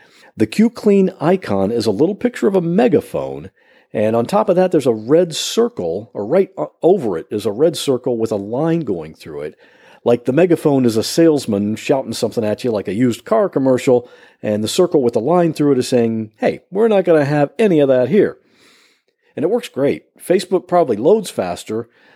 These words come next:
uh, although I can't really tell because I have a, I have a really fast internet connection anyway. But I can tell that there are no ads on the page, which makes Facebook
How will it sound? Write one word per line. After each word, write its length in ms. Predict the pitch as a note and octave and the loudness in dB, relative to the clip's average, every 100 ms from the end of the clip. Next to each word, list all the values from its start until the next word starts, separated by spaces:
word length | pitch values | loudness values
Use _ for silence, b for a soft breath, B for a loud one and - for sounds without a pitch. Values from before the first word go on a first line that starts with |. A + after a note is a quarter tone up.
| b | b
uh, 40 | A2+ | -8
although 360 | G2 G#2+ A#2 | -4 2 4
I 60 | D3+ | 4
can't 180 | G#3 E3 | 4 4
really 160 | A2 | 4
tell 180 | - B2 | 4 2
because 160 | A2+ B2+ | 2 0
I 60 | |
have 60 | B2+ | 0
a, 120 | G2+ - - | -2 -4 -2
I 60 | |
have 80 | C#3+ | 0
a 40 | A#2 | 2
really 180 | A#2+ | 2
fast 480 | G2+ - A2 G#2+ - _ | 0 0 0 0 -4 _
internet 400 | A#2 A2+ F#2+ - | -4 -4 -6 -10
connection 360 | - F#2+ F2 F2 | -8 -8 -8 -4
anyway. 440 | A#2 G2 E2 D#2 - b b b - | -2 0 0 -4 -6 b b b -4
But 140 | A2+ | 0
I 80 | - | 0
can 480 | - - C#4 D4+ C4 | -4 0 4 4 4
tell 400 | F3+ D#3+ D#3 C3+ | 4 4 4 2
that 140 | B2+ | 2
there 120 | B2+ | 4
are 80 | A#2 | 4
no 260 | A#2+ A#2 - | 4 2 0
ads 400 | B2 C3+ C3+ A2+ | -2 0 0 -2
on 160 | A2+ F2 | -8 -10
the 80 | |
page, 400 | - F#2 D2 C#2 - | -6 -6 -6 -10 -8
which 200 | G2+ - - | -8 -8 -6
makes 280 | A2+ G#2+ - - | -4 -4 -6 -6
Facebook 580 | - C4+ - A#3+ B3+ | 0 0 2 2 2